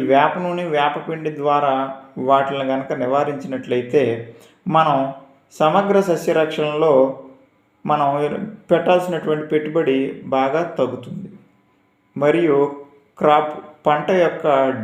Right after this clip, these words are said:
డ్యామేజ్‌ని కూడా మనం బాగా తగ్గించగలుగుతాం. ఎప్పుడైతే మనకి సమగ్ర పోషక యాజమాన్యం చేసి మనం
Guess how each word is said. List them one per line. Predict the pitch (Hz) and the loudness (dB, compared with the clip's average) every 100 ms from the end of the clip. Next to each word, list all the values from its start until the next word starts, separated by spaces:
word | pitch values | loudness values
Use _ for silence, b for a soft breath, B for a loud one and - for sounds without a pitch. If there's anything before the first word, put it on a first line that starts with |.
| 107 | 0
డ్యామేజ్‌ని | 127 160 185 180 165 151 | 4 4 2 0 -2 -4
కూడా | 143 139 135 143 | -2 0 -2 -4
మనం | 139 139 127 | -6 -2 0
బాగా | 127 143 131 | 0 -2 -4
తగ్గించగలుగుతాం. | 110 123 117 113 107 107 101 - - - b b b b b 143 151 | -4 -6 -6 -4 -4 -4 -10 -14 -16 -20 b b b b b 0 2
ఎప్పుడైతే | 156 208 208 196 196 160 165 185 - - - _ _ _ 165 170 | 4 4 6 6 6 6 2 -2 -12 -18 -20 _ _ _ -2 2
మనకి | 175 170 156 156 160 | 2 0 2 2 2
సమగ్ర | 160 180 202 226 | -2 0 0 2
పోషక | 185 - 180 170 | 0 2 2 4
యాజమాన్యం | - 160 160 160 156 156 | 2 0 -4 -4 -6 -2
చేసి | 131 131 151 135 135 - - - _ - - 147 | -2 0 -2 0 -2 -4 -18 -20 _ -14 -4 0
మనం | 147 | 2